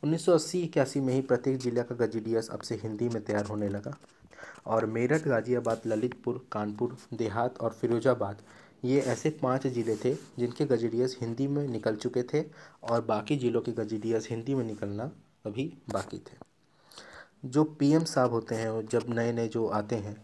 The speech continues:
डीएम साहब जो होते हैं, हमारे डिस्ट्रिक्ट मजिस्ट्रेट जो साहब होते हैं, जब वो नए नए आते हैं तो जिला का गजडीएस मंगवा के सारी जानकारी उस ज़िले के बारे में एकत्रित करके अपना कार्य उसी प्रकार से शुरू करते हैं। और यूपी में पूरे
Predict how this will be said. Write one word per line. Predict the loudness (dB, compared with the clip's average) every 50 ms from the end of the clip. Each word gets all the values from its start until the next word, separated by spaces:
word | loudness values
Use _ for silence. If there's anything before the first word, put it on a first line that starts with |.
| -6 0
डीएम | 2 2 2 2
साहब | 2 0 0 0 0
जो | 0 0
होते | 0 0 -2 -4 -6
हैं, | -6 -6
हमारे | -8 -8 -8 -8 -4
डिस्ट्रिक्ट | -4 -4 -4 -2 -2 -4 -2 -2 -2
मजिस्ट्रेट | -4 -4 -6 -4 -4 -4 -4 -2
जो | -4 -6 -4
साहब | -4 -4 -4 -4
होते | -8 -10 -12 -12 -12
हैं, | -12 -14 -14 -16 -20 _ -20 -20 -20 -20 -20 -20 -20 -20 _ -20 -20 -18 0 2
जब | 4 4
वो | 6 6
नए | 6 6 6 6 6
नए | 6 6 4
आते | 4 4 2 0 0
हैं | 0 -2 0
तो | 0 0
जिला | 2 2 2 2 2 0
का | 0 0
गजडीएस | 0 0 0 -2 0 0 0 0 0 -2
मंगवा | -4 -4 -2 -4 -4
के | -4 -6 -6
सारी | -4 -4 -2 -2 -2 0
जानकारी | 0 -2 -2 -2 -4 -4 -2 -2
उस | -2 -2 -2
ज़िले | -2 -2 -2 -2
के | -2 -2 -2
बारे | 0 0 0 0
में | 0 -2
एकत्रित | -2 -4 -8 -6 -8 -8 -6 -4
करके | -4 -4 -2 0 -2
अपना | -2 -2 -2 -4 -4 -4 -6 -8 -14 -20 _ _ _ _ -2
कार्य | 0 0 0 0 -4 -6 -8
उसी | -6 -4 -4 -2
प्रकार | -2 -4 -2 -2 -4 -4 -4
से | -6 -8 -10
शुरू | -6 -4 -4 -4 -4
करते | -4 -6 -6 -6 -10 -12
हैं। | -12 -12 -14 -16 -16 -20 _ _ -20 -20 -20 -20 -18 -8 -4
और | -4 0 4
यूपी | 4 4 4 6 4 2
में | 2 2 0 -2
पूरे | -2 -4 -2 -2 -2 -4